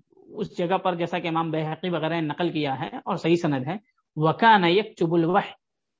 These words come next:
عبداللہ بن عباس رضی اللہ عنہ کہتے ہیں کہ معاویہ رضی اللہ عنہ نبی اکرم صلی اللہ علیہ وسلم کے لیے وحی لکھنے کا کام کرتے تھے، وہ کاتب وحی تھے۔ تو اب ظاہر سی بات ہے، عبداللہ بن عباس رضی اللہ عنہ جن کے لیے نبی کریم صلی اللہ علیہ وسلم نے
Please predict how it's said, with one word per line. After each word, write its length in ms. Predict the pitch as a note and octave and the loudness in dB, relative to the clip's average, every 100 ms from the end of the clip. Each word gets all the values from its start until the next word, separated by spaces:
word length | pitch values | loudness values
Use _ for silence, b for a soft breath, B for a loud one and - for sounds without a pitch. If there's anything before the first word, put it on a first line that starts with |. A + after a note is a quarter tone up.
| _ _ _ _ _ _ - | _ _ _ _ _ _ -10
عبداللہ 200 | D#3 F3 | -4 -2
بن 140 | F3 | -2
عباس 300 | E3+ D#3 G3 | -2 2 2
رضی 160 | F#3+ E3+ | 0 -4
اللہ 160 | F3+ F#3 | 0 2
عنہ 220 | F3+ E3+ | 2 0
کہتے 300 | E3 D#3 F3 | -4 -4 -4
ہیں 160 | D3+ F3 - _ _ _ _ _ _ - | -6 -8 -12 _ _ _ _ _ _ -2
کہ 300 | G3+ - - - _ _ _ _ | -2 -2 -8 -16 _ _ _ _
معاویہ 580 | D#3+ D3+ C#3+ E3+ F3+ A3 | -2 2 4 6 6 4
رضی 260 | F3+ D#3+ | 2 2
اللہ 180 | D#3+ D#3+ | 2 2
عنہ 400 | E3+ D3+ D3+ G3 | 2 2 -2 -4
نبی 180 | D#3+ E3 | -2 -2
اکرم 200 | D#3 D#3+ | -2 -6
صلی 200 | - D#3 | -6 -6
اللہ 160 | D3+ F3 | 0 2
علیہ 540 | D#3 D3 D3+ E3 D#3+ | 2 2 0 0 0
وسلم 400 | C#3+ D3+ E3 D#3+ | -4 -4 -4 -2
کے 100 | C#3+ | -4
لیے 160 | C#3 C#3 | -4 -4
وحی 340 | C#3 E3 G#3+ | -4 -2 0
لکھنے 380 | E3+ D#3+ F3 E3+ | 0 -2 -4 -4
کا 100 | - | -6
کام 300 | - C#3 B2+ | -6 -4 -4
کرتے 280 | C3+ B2 C3 | -6 -8 -12
تھے، 120 | C#3 | -8
وہ 160 | C#3 | -6
کاتب 360 | C3+ D3+ D3 D#3 | 0 0 2 0
وحی 360 | C#3+ C3 - C3+ | 0 -2 -10 -16
تھے۔ 160 | _ _ _ _ _ _ _ _ _ _ _ _ _ | _ _ _ _ _ _ _ _ _ _ _ _ _
تو 80 | - | -2
اب 80 | C#3+ | 2
ظاہر 240 | D3 D3+ | 4 6
سی 180 | F3+ F3 | 4 6
بات 260 | D#3+ D3+ D#3 | 6 6 4
ہے، 160 | D3 - _ - | -2 -4 _ -6
عبداللہ 360 | D3+ D#3 D#3 | 0 4 6
بن 180 | E3+ E3 | 6 4
عباس 340 | D3+ D3 D#3+ D#3+ | 2 0 0 0
رضی 200 | D3+ D#3 | -2 0
اللہ 160 | D3 | 0
عنہ 300 | D3 C#3+ C#3+ | -2 -4 -6
جن 160 | C#3+ D3 | -8 -6
کے 100 | D#3 | -4
لیے 100 | D3+ | -2
نبی 160 | C#3+ | -2
کریم 200 | C#3+ D3+ | -2 -2
صلی 140 | D3 D3+ | -2 -2
اللہ 120 | D#3+ | 2
علیہ 180 | D3+ C#3 | 2 0
وسلم 300 | D#3 D#3 C#3+ | -2 -2 -2
نے 120 | C3+ | -4